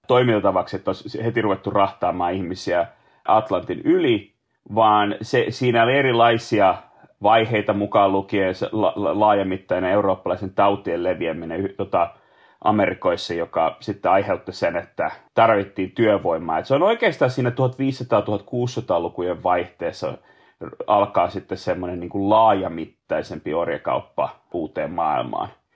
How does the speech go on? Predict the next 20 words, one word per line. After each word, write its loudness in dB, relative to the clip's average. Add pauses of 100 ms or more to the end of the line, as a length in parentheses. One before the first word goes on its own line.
(340)
Alun 4
perinhän 2
siinä -4
on -4
Portugali 0 (160)
ja -12
sitten -4
Espanja 0 (160)
hyvin -2
nopeasti 0
mukana. -2 (720)
Toki 2
paljon, 2
niin -2
kuin, -4 (160)
italialaisia 0
kauppiaita, 2
jotka -4
usein -4
sitten -4